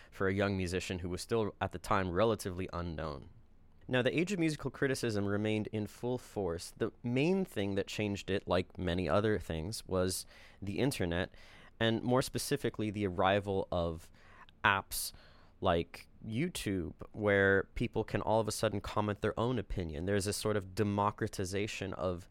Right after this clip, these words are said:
musical criticism, where you don't have to go to the newspaper or a magazine article to see what someone says about it. Everyone can give their opinion.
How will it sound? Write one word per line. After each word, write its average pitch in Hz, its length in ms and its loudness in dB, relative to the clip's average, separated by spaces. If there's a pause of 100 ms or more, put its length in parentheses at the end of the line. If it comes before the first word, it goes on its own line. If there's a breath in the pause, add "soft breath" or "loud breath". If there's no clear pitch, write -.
(260 loud breath)
musical 98 340 -4
criticism, 92 720 -4 (360 loud breath)
where 98 180 2
you 113 160 0
don't 117 160 2
have 110 200 4
to 90 280 2 (420 loud breath)
go 107 240 6
to 104 160 0
the 90 220 0
newspaper 98 720 0
or 90 240 0
a 82 40 0
magazine 90 460 0
article 92 440 -2
to 92 120 -8
see 101 220 -2
what 92 180 -2
someone 87 260 -2
says 117 240 -2
about 90 240 0
it. 95 140 0 (140)
Everyone 101 480 0
can 92 140 -8
give 85 180 -8
their 85 120 -4
opinion. 98 520 -4